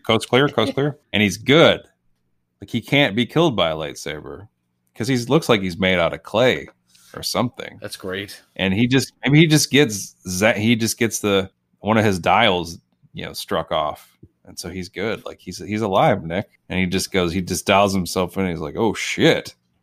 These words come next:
Speaker 1: you know?
Speaker 2: Yeah, he's like, s-, steps out of frame very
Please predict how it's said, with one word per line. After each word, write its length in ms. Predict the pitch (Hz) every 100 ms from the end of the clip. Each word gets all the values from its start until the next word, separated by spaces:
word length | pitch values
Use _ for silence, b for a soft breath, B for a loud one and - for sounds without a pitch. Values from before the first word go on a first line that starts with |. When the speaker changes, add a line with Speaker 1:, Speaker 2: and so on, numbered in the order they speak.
| _
Speaker 1:
you 120 | 92
know? 280 | 80 82 - _ B B B B -
Speaker 2:
Yeah, 120 | 101
he's 160 | 104
like, 120 | 98 -
s-, 180 | - -
steps 400 | - - 120 107
out 160 | 107 107
of 100 | 101
frame 320 | - 101 98
very 340 | 92 95 90